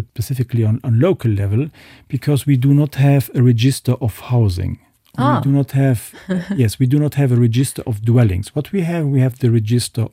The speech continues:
Speaker 1: of, of the plots. Uh, we have the c-, so-called Cadastre Vertical, but n-, it's not complete. And this register, which is incomplete,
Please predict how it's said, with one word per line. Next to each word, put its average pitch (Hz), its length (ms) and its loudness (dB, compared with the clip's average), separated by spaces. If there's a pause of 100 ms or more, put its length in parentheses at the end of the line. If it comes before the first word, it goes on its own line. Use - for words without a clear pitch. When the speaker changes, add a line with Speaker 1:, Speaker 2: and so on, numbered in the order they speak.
Speaker 1:
of, 107 420 -6
of 104 220 -4
the 101 80 -6
plots. - 560 -6 (640)
Uh, 127 160 2
we 123 120 2
have 113 200 0
the 110 100 -6 (180)
c-, 98 120 -14
so-called 123 560 -4
Cadastre 113 520 -4
Vertical, 185 760 -6
but 120 260 -4
n-, 123 220 2
it's 113 340 -4
not 101 220 -4
complete. 208 640 -4 (460)
And 131 240 2
this - 420 -2 (180)
register, 123 680 0
which 123 280 2
is 113 280 -2
incomplete, 135 760 -2